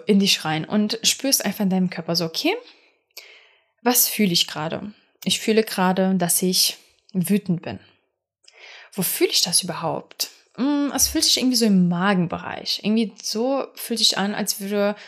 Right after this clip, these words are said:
als würde mein Magen irgendwie so zu sich zusammenziehen. Und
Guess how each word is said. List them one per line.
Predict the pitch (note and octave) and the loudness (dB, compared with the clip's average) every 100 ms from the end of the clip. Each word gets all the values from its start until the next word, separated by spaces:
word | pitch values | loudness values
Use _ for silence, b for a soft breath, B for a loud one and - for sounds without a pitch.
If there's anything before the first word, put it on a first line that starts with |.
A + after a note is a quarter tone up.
| B B B | B B B
als | F#3 - | -4 -2
würde | G3+ G3+ G3+ G3+ | -2 0 0 0
mein | F#3+ F#3 | 2 4
Magen | F3+ F3+ F#3+ | 4 2 4
irgendwie | F#3+ | 4
so | F3 | 2
zu | F3+ - F3 | 0 0 0
sich | E3 F3+ - | 0 0 0
zusammenziehen. | F3 E3 G3 F3 - - E3 | -2 0 0 0 0 -2 -4
Und | - F3 F3+ F#3 | -2 0 0 -2